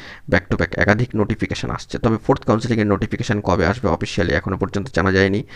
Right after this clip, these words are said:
তবে আভাস ইঙ্গিতে একটা খবর ছিল ফেব্রুয়ারি মাসের দ্বিতীয় সপ্তাহ নাগাদ। তবে অনগোয়িং সপ্তাহ থেকে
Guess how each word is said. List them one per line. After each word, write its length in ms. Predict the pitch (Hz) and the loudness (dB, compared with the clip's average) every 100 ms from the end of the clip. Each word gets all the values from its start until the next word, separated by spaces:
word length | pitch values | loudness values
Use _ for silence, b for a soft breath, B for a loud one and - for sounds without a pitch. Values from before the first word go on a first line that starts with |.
| B B | B B
তবে 160 | - 104 | 2 4
আভাস 240 | 95 117 | 6 4
ইঙ্গিতে 280 | 120 117 104 | 2 0 0
একটা 140 | 98 101 | 0 -2
খবর 280 | - 104 104 | 0 0 0
ছিল 180 | - 95 | 0 2
ফেব্রুয়ারি 340 | 110 98 98 | 4 4 4
মাসের 320 | 95 - 95 | 2 -2 -4
দ্বিতীয় 280 | 92 90 80 | -6 -4 -4
সপ্তাহ 340 | - - 85 | -4 -4 -2
নাগাদ। 360 | 73 - - - - B B | -4 -4 -6 -10 -14 B B
তবে 140 | 104 | 4
অনগোয়িং 360 | 110 113 123 127 | 6 6 6 6
সপ্তাহ 360 | - 110 - 104 | 4 0 4 4
থেকে 340 | - 101 107 | 4 2 0